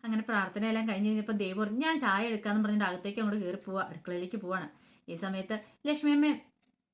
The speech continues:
അവിടെ ഇരിക്കുവാ. അല്ല, ഇപ്പൊ ലക്ഷ്മിയമ്മയുടെ മടിയിലേക്ക് പോയി രേവതി കിടന്നു. ഉം, കുറേ നാളുകൾക്ക് ശേഷമല്ലേ ഇങ്ങനെ ഒരു അവസരമൊക്കെ കിട്ടുന്നേ. പിന്നീട് ലക്ഷ്മിയമ്മ പറഞ്ഞു, "എനിക്ക് സന്തോഷമായി, എനിക്ക് വല്ലാത്ത ടെൻഷൻ ഉണ്ടായിരുന്നു. ഒരു പക്ഷേങ്കില് നീ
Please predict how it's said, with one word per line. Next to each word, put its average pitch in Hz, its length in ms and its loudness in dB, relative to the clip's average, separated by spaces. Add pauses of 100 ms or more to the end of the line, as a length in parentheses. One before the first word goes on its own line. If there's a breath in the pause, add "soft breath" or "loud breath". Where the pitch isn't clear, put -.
(220)
അവിടെ 202 140 -4
ഇരിക്കുവാ. 196 260 -4
അല്ല, 175 100 -2
ഇപ്പൊ 202 140 -2
ലക്ഷ്മിയമ്മയുടെ 185 560 -2
മടിയിലേക്ക് 185 480 -2
പോയി 214 160 2
രേവതി 190 300 0
കിടന്നു. 190 340 -4 (420)
ഉം, 254 100 2 (280 loud breath)
കുറേ 170 220 -2
നാളുകൾക്ക് 214 440 2
ശേഷമല്ലേ 254 460 2
ഇങ്ങനെ 226 200 2
ഒരു 240 60 4
അവസരമൊക്കെ 247 460 0
കിട്ടുന്നേ. 220 300 0 (500 loud breath)
പിന്നീട് 302 320 0
ലക്ഷ്മിയമ്മ 214 380 2
പറഞ്ഞു, 208 180 2
"എനിക്ക് 180 180 -4
സന്തോഷമായി, 190 580 -2 (240 loud breath)
എനിക്ക് 165 220 -8
വല്ലാത്ത 180 380 -2
ടെൻഷൻ 247 380 0
ഉണ്ടായിരുന്നു. 220 360 4 (260 loud breath)
ഒരു 269 120 0
പക്ഷേങ്കില് 254 480 2 (240)
നീ 190 120 -2